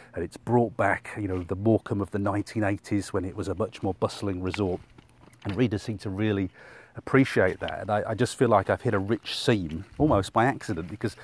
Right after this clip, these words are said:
I think I always said to you when I was writing books, I, I don't write a lot of description.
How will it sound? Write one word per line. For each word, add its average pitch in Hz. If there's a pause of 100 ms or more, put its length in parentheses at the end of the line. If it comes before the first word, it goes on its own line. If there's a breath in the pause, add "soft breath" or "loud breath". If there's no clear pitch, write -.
(240 loud breath)
I -
think -
I 104
always 104
said 117
to -
you 113
when 95
I 90
was 87
writing 95
books, -
I, 98 (120)
I 101
don't 101
write 98
a 98
lot 95
of 95
description. -